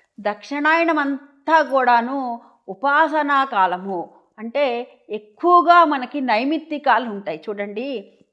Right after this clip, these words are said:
వినాయక చవితి అని, వరలక్ష్మి వ్రతం అని, మంగళగౌరి వ్రతం అని, కృష్ణాష్టమని, ఈ విధంగా చూసుకుంటూ ఉంటే మనకు అన్నీ ఎక్కువగా నైమిత్తిక తిథులు ఉంటాయి. అయితే ఇప్పుడు మనకి ఇక్కడ నుంచి కూడాను అంటే మన ఇంటికి పంట వచ్చేటటువంటి సమయము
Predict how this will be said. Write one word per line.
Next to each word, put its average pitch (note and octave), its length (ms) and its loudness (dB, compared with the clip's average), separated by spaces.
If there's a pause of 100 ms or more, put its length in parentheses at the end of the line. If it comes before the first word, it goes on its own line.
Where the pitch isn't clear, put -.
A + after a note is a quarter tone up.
వినాయక G#3 400 -6
చవితి F#3+ 360 -8
అని, F#3+ 220 -10
వరలక్ష్మి G#3 640 -8
వ్రతం F#3 320 -8
అని, F#3 280 -10
మంగళగౌరి G#3+ 760 -4
వ్రతం F#3 360 -8
అని, G3 200 -14
కృష్ణాష్టమని, G#3+ 920 -10
ఈ A3 40 -12
విధంగా A#3+ 400 -6
చూసుకుంటూ A#3 800 -10
ఉంటే A3+ 320 -4 (360)
మనకు - 220 -12
అన్నీ A3+ 280 -6
ఎక్కువగా B3 420 -2
నైమిత్తిక C4 680 -6
తిథులు A3 340 -6
ఉంటాయి. E3+ 300 -10 (540)
అయితే A#3 260 -4
ఇప్పుడు C4+ 340 -6
మనకి A#3+ 280 -6
ఇక్కడ A3+ 360 -8
నుంచి G3 360 -12
కూడాను F#3+ 520 -10
అంటే G3+ 720 -12
మన G#3+ 180 -8
ఇంటికి G#3 380 -8 (160)
పంట A3 260 -6
వచ్చేటటువంటి A3 960 -2
సమయము F#3 560 -10